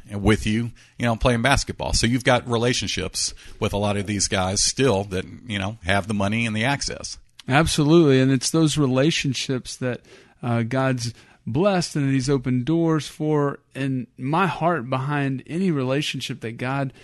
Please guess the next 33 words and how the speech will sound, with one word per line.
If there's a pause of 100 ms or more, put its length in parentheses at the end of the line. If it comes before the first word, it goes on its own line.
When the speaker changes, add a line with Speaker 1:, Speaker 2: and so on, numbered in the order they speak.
(280)
Speaker 2:
uh,
gives
or
entrusts,
uh,
to
me,
Mark,
is
just
to
love
and
to
serve
people
exactly
where
they're
at, (240)
uh,
encourage
them,
challenge
them
with
God's
word, (380)
and
hopefully
move
them
closer